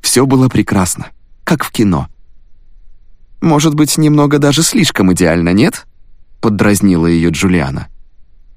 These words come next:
"Можешь мне объяснить, как что-то может быть слишком идеально, госпожа скептик?"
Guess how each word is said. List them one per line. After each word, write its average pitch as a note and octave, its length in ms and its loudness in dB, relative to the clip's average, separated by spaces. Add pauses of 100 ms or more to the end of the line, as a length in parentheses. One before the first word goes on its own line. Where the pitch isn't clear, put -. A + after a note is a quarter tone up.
(720)
"Можешь A3 340 0
мне D#3 160 2
объяснить, B2+ 760 -2 (400)
как E3+ 220 0
что-то - 460 0
может C3+ 320 0
быть C#3 180 2
слишком E3+ 640 2
идеально, G2+ 420 2
госпожа G#2+ 420 0
скептик?" - 540 -4